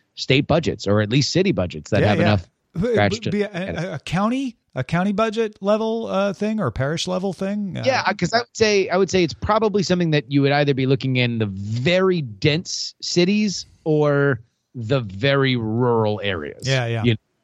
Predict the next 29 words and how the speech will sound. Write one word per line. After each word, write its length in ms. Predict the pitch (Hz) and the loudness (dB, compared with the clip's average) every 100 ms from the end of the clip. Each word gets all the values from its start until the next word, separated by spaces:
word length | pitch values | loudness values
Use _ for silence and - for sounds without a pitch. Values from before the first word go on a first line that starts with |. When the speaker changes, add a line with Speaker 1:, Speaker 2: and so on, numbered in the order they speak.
| _ | _
Speaker 1:
or 160 | 135 127 | 0 2
in 60 | |
a 60 | 117 | 2
suburb 540 | - 196 175 165 139 | 2 2 4 2 2
with 220 | 131 131 123 | 0 0 0
a 40 | |
lot 220 | 123 131 | 0 2
of 80 | 123 | 2
open 260 | 127 120 113 | 0 0 0
streets, 400 | - 139 123 - | 0 2 2 2
maybe 280 | 123 120 117 | 0 2 2
it's 180 | 107 131 | 0 0
less 420 | 139 143 113 - | 2 2 0 -2
of 180 | 120 117 | 0 2
a, 320 | 113 110 107 92 _ _ - | 4 4 2 0 _ _ -4
uh, 200 | 117 113 117 113 107 98 90 | 0 0 2 2 2 0 -2
a 40 | 117 | -2
effective 400 | 113 147 - 110 | 0 0 0 0
use 160 | 113 | 2
case. 200 | - 110 | 2 0
But 180 | - 113 | 2 2
in 100 | 110 | 2
those 280 | 143 277 - | 2 0 0
two 220 | 170 139 | 2 2
edge 180 | 123 123 | 2 0
cases, 400 | 127 117 117 113 | 0 0 0 -2
I 100 | 110 | 0
think 220 | 107 113 | 0 0
that 140 | 120 | 0